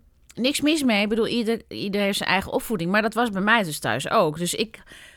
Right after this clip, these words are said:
groeide op met een vader die Nederlands is, waarin de gevoelens en emoties vrij gereserveerd zijn. En ik had een <laughs> moeder. Dat is ook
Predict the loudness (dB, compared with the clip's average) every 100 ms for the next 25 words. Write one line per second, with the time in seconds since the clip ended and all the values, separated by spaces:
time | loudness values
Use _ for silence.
0 | _ _ -10 -4 -2 2 2 2 0 -2
1 | 0 2 2 0 -2 -2 0 0 0 0
2 | -2 -2 -6 -4 -4 -2 -2 -4 -4 -2
3 | -2 -2 -2 -4 -2 -2 -2 -6 -4 0
4 | 0 0 -2 -4 -4 -4 -2 -2 -2 -2
5 | -4 -8 -14 -20 -20 0 2 2 0 0
6 | 2 8 12 12 12 4 -2 -16 -14 -14
7 | -18 -20 _ _ -8 -8 -10 -16 -12 -10
8 | -6 4 4 4